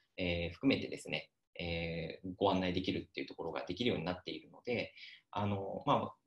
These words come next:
前職だともう本当にこう、上場企業の非常にこう、規模の大きい会社さんとですね、まあ、お仕事させていただくっていうことが多かったんですけれども、まあ、そうではなくってですね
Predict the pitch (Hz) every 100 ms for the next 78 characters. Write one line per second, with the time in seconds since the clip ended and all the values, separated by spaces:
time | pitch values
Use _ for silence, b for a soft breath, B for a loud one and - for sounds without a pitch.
0 | 107 147 165 170 185 190 82 - - 104
1 | 110 123 127 117 - 110 107 104 104 107
2 | 107 92 76 - - - 92 98 101 104
3 | 95 95 80 87 127 - 69 82 76 76
4 | - - - 80 78 - 87 78 - 85
5 | - - - - 69 85 - 95 - -
6 | - - 143 - - - - - - -
7 | 113 - B B B B - 123 - 196
8 | - 82 98 123 139 - - - 82 82